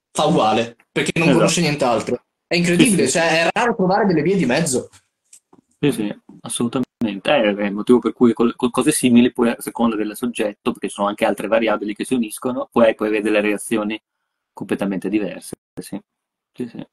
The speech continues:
Speaker 2: Beh, oggigiorno, eh sì, ma il discorso della mancanza di, di, di, di mezze misure, di buon senso, purtroppo è un problema molto attuale. A proposito di educazione, o hai quegli esaltatori di metodi an-, tradizionali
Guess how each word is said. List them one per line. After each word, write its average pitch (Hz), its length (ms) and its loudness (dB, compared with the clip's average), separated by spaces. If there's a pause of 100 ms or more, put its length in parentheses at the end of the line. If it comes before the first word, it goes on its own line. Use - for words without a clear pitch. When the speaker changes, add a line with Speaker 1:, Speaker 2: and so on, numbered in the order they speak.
(260)
Speaker 2:
Beh, - 180 2
oggigiorno, 120 500 2
eh 143 120 0
sì, 196 100 0
ma 101 140 0
il 104 200 -4
discorso 120 280 -4
della 117 120 0
mancanza 120 360 0
di, 113 120 -4
di, 107 120 -14
di, 107 500 -10 (640)
di 123 120 2
mezze 123 320 6
misure, 123 460 2
di 113 100 -2
buon 117 180 -2
senso, 131 420 -4
purtroppo - 300 -8
è 110 40 -6
un 104 40 -12
problema 95 320 -6
molto 95 300 -16
attuale. 101 400 -6
A - 300 -20
proposito 113 300 0
di 120 80 2
educazione, 123 540 2 (400)
o 143 240 8
hai 143 160 6
quegli 127 160 0
esaltatori 131 640 2
di 117 120 -2
metodi 123 420 -2 (120)
an-, 117 180 -2 (400)
tradizionali 117 1040 -2